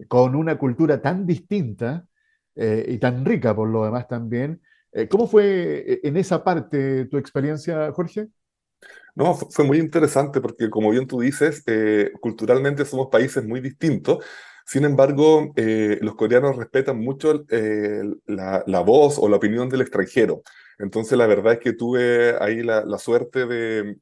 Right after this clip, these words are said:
Speaker 2: de interrelacionarme en distintos proyectos, tanto de la universidad como, como con empresas, eh, y aprender mucho más de la, de la cultura de ellos.
Speaker 1: De acuerdo.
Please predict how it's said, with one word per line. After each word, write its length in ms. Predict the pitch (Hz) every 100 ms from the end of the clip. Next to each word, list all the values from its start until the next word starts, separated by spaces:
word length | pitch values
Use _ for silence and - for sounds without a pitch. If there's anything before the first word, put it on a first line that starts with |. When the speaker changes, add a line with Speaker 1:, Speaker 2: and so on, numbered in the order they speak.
| _ _
Speaker 2:
de 420 | 104 98 98 95
interrelacionarme 1120 | 98 101 98 95 - 98 120 117 113 120 98
en 80 | 98
distintos 600 | 95 - 107 104 110 107 -
proyectos, 420 | 104 107 107 120
tanto 260 | 113 110 113
de 60 |
la 60 | 104
universidad 720 | 98 92 - 92 117 123 117
como, 320 | 107 101 98 - - - _
como 200 | - 101
con 140 | 98 101
empresas, 680 | 95 - 143 147 180 - _
eh, 680 | 110 107 104 101 101 98 98 - - _
y 80 | -
aprender 600 | 107 110 107 120 143 135 - _ 117
mucho 280 | 131 135
más 160 | 123 131
de 100 | 131
la, 260 | 120 113 113
de 100 | 107
la 100 | 107
cultura 340 | 107 107 123
de 120 | 139 92
ellos. 140 | 80 _ _ _ _
Speaker 1:
De 140 | 120
acuerdo. 440 | 117 143 123 120